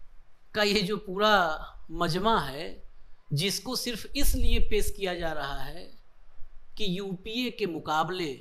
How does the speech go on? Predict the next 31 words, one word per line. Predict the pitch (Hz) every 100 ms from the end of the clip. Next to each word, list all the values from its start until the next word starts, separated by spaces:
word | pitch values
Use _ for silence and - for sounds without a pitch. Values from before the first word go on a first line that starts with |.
| - -
एनडीए | 165 160 156 180
ताकतवर | 170 151 - - 170 175 -
है, | - - - - - - 165
यूपीए | 202 220 175 233 247
में | 247 233 190 156 - 185
यानी | 196 208
विपक्ष | 185 165 147 - 196
में | 196 151
बहुत | 220 247 190
दरारें | 208 185 180 175
हैं, | 147 143 - - _ - -
कोई | 214
खाना | - 208 214 240
नहीं | 214 208
खा | - 202
रहा | 202
है, | 202
कोई | 208
पानी | - 202 214 254
नहीं | 214 208
पी | 214
रहा | 208 190
है, | 190
कोई | 190 196 190
रायता | 185 185 196
छोड़ | 190 220 196
के |
चला | 202 202 196
जा | 190
रहा | 170 165
है। | 165